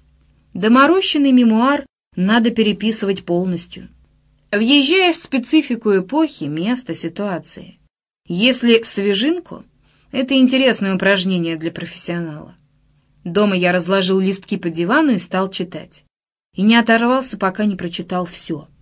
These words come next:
Там бойцы умирали от дистрофии, и разведка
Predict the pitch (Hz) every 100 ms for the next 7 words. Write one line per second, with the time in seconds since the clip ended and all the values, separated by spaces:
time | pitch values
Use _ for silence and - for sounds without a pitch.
0 | _ _ _ _ _ 220 240 226 220 220
1 | - 247 220 214 220 214 202 180 190 -
2 | 190 180 - 247 208 160 _ _ _ -
3 | 208 233 196 233 285 - -